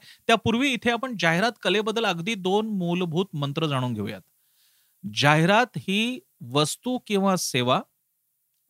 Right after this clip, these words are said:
त्याच्यात व्यक्ती पण आल्या, काही व्यक्तींबद्दलच्या पण जाहिराती असतात, पण प्रामुख्यानं वस्तू किंवा सेवा.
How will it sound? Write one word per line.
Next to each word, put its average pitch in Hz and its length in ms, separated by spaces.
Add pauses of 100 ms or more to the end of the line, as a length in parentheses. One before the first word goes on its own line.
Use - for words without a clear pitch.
(100)
त्याच्यात 151 200
व्यक्ती 175 260
पण 269 140
आल्या, 160 300
काही 151 280
व्यक्तींबद्दलच्या 175 640
पण 175 120
जाहिराती 143 340
असतात, 165 180
पण 277 160
प्रामुख्यानं 240 480
वस्तू 143 360
किंवा 165 160
सेवा. 185 360